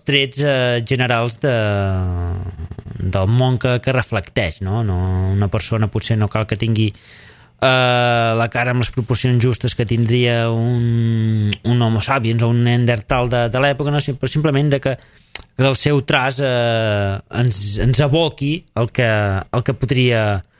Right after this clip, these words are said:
el que, el que podria ser. I bé, continuant amb aquesta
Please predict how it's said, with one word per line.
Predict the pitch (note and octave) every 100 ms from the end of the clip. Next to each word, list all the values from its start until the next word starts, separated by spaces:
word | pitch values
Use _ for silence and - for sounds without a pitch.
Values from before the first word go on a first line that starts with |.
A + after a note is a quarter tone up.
| _ _ _ _ -
el | C#3+
que, | D#3+ D3+
el | C#3+ C#3+
que | D3
podria | F#3 F3 B2+
ser. | - F2+ - _ _ _ _ _ _ _
I | - A3+
bé, |
continuant | F3 C#3+ E3 F3+
amb | E3+ D#3
aquesta | D3 -